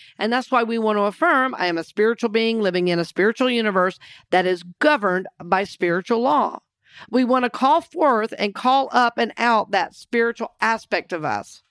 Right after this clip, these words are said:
right? Sorry, I was snapping as I was speaking, if that sounded weird. It's like, "I want to, yes, yes, yes, yes. I want to live from this spiritual place."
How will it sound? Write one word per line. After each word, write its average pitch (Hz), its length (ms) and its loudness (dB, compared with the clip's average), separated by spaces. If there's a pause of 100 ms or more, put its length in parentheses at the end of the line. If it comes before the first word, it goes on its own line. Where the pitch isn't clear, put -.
(500)
right? 208 360 2 (320)
Sorry, 196 280 2
I 170 40 2
was 175 140 -2
snapping 220 540 0
as 180 100 0
I 180 80 2
was 170 160 -2
speaking, 170 360 -6
if 160 100 -6
that 175 180 -2
sounded 170 300 -2
weird. 170 280 2
It's 165 140 -6
like, 175 200 -2 (520)
"I 247 220 2
want 240 460 0
to, 247 380 -2
yes, 233 460 -2 (160)
yes, 208 420 0
yes, 226 280 2
yes. 190 260 2
I 214 140 0
want 220 180 0
to 226 60 0
live 262 420 0
from 233 200 -2
this 220 180 -2
spiritual 202 420 -2
place." - 520 -6